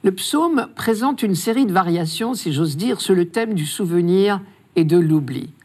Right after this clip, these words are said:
Rappelle-toi, Seigneur, ta tendresse, oublie les révoltes, ne m'oublie pas. » C'est à la fois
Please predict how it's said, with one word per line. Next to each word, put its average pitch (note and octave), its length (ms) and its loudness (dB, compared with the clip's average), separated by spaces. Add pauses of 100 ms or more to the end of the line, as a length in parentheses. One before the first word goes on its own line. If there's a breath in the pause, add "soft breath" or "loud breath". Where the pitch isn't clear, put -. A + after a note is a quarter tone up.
(440 loud breath)
Rappelle-toi, F3+ 920 -2
Seigneur, F3+ 580 -2
ta E3+ 140 -6
tendresse, E3 840 -6 (480 loud breath)
oublie G#3 600 2
les C#3+ 120 -2
révoltes, C3 720 -8 (320 soft breath)
ne E3 160 2
m'oublie G#3 520 2
pas. » B2 280 -6 (1000 soft breath)
C'est - 220 -4
à C4+ 80 2
la C#4 120 2
fois D4+ 420 0